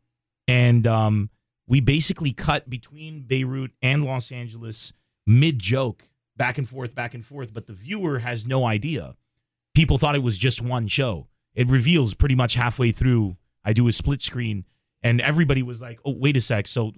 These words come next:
wait, for me, it was like, if I can show a show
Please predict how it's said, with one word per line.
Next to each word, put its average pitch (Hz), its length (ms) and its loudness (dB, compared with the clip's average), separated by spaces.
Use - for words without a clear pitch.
wait, 127 240 -2
for - 140 -10
me, 196 140 -2
it 214 40 0
was 147 160 0
like, 135 260 2
if 135 120 -4
I 160 120 0
can 160 140 2
show 147 540 0
a 120 60 0
show 131 540 0